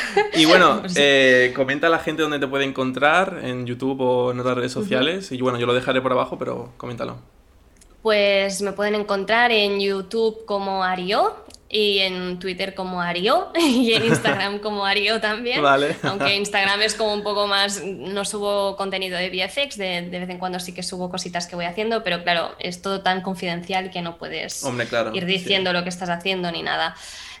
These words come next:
Speaker 2: Am, pero, pero bueno, en Twitter sí que voy, mm, intento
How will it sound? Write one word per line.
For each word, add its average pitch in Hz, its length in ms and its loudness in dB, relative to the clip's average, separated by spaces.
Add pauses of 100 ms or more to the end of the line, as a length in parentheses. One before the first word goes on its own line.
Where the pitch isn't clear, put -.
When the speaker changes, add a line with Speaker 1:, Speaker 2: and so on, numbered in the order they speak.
(100)
Speaker 2:
Am, 190 680 0 (140)
pero, 185 580 2
pero 185 140 0
bueno, 185 160 -2
en 180 100 -4
Twitter 180 300 -4
sí 180 180 -8
que 185 120 -8
voy, 175 440 -2
mm, 175 460 -6
intento 185 1200 -2